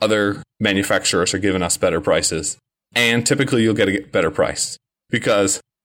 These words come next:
don't forget, rule number one, manufacturers wanna screw you. They wanna make as much money as they can. But at the same time, they wanna see you win. Because if you win,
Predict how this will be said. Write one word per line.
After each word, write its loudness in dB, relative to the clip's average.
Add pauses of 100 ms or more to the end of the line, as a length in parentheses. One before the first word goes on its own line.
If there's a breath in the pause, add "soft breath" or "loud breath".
don't 0
forget, -2
rule 2
number 2
one, 0 (360)
manufacturers 0
wanna 0
screw -2
you. -2 (340)
They 2
wanna 2
make 0
as 0
much 0
money 0
as 0
they 0
can. -6 (560)
But 0
at -6
the 0
same 0
time, 0
they 2
wanna 2
see -2
you 0
win. -2
Because -2
if -4
you 0
win, 0